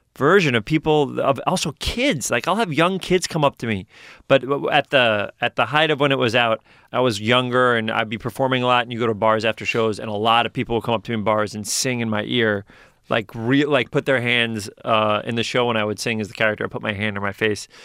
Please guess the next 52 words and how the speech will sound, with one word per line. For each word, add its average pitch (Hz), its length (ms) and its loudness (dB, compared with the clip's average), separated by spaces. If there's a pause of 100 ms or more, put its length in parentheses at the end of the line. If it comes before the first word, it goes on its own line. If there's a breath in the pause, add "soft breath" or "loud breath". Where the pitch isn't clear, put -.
(260 loud breath)
and 101 140 -8
sing. 104 420 0 (220 soft breath)
And 117 160 0
they 127 60 4
would 120 100 0
do 117 80 -2
the 107 80 -4
same 113 220 -2
thing 110 160 -2
with 104 80 -2
me, 104 120 0
like, 95 140 -6
singing 107 240 -6
The 107 100 -6
Worst 107 480 -2
or 104 80 -2
Technically 110 520 -2
I'm 104 100 -4
Homeless. 107 560 -2 (400 loud breath)
And, 117 240 0
uh, 104 220 2 (160)
it's 110 180 -4
very 135 380 6
cute. 120 420 2 (320)
And, 98 220 -4
uh, 101 80 0
they 123 160 4
always 143 260 8
thought 135 160 2
they 127 80 0
were 120 80 2
the 110 80 0
first 127 240 2
people 117 220 2
ever 117 160 2
to 117 60 0
<laughs> - 20 -10
do 120 100 -2 (240)
it. - 500 -6 (440 loud breath)
Um, 120 340 2
but, 117 260 4 (600 loud breath)
eh, 160 140 4
the 143 140 6
drunker 156 400 2
people 143 300 2
were, 131 180 6
the 117 80 0
more 117 180 2
I 110 120 4
would 110 100 0
get 107 180 -2
sung, 104 400 -2